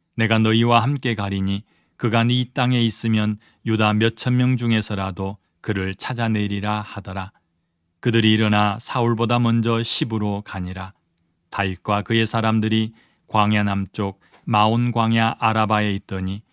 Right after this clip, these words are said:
사울과 그의 사람들이 찾으러 온 것을 어떤 사람이 다윗에게 아뢰매, 이에 다윗이 바위로 내려가 마온 황무지에 있더니,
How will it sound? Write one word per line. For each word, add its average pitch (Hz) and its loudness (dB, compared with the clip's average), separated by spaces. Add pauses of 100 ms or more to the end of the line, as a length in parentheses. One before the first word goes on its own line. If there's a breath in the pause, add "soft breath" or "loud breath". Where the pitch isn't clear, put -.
(400)
사울과 98 0
그의 113 0
사람들이 110 0
찾으러 123 -4
온 110 0
것을 104 -4 (300 soft breath)
어떤 127 -2
사람이 127 0
다윗에게 113 0
아뢰매, 98 -6 (500)
이에 104 0
다윗이 101 -2
바위로 113 0
내려가 107 -2 (280 soft breath)
마온 101 0
황무지에 117 -2
있더니, 95 -6